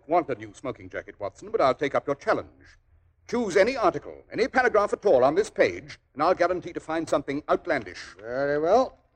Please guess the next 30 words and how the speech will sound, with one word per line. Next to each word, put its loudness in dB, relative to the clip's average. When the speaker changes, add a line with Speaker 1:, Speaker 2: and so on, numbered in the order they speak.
Speaker 2:
Here, -6
take -2
the -10
very 4
first 6
heading. -4
Husband's 4
cruelty 6
to -2
his 0
wife. -2
Now, 0
there's 2
a 2
half 2
column -4
of -6
print -12
about -10
that, -6
but -6
I -2
know 2
what 2
it's -8
about 0
almost 2
without -4
reading -20
it. -16